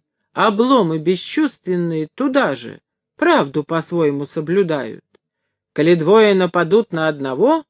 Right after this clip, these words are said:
тотчас вступаются, помогают слабому, колотят обидчика, словно сердятся. Зачем, дескать, не равна драка? Коли устанут, ложатся рядом, словно приятели,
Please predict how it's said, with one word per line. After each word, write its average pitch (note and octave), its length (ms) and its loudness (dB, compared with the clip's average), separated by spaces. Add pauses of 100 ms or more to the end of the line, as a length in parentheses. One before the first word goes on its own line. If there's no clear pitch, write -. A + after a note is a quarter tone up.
(480)
тотчас G#3+ 560 2
вступаются, G#3+ 960 -2
помогают F3 800 0
слабому, F#3+ 800 -2 (260)
колотят D3+ 600 0
обидчика, C3 760 -4
словно D3 440 -4
сердятся. E3+ 840 -4 (220)
Зачем, G3 580 0
дескать, C#3+ 640 -4 (220)
не E3+ 160 2
равна F#3+ 440 0
драка? B2+ 640 -4 (640)
Коли D3 220 0
устанут, F3 640 -2 (360)
ложатся C3+ 640 -4
рядом, E3+ 440 -2
словно F#3+ 400 -4
приятели, C#3+ 840 -6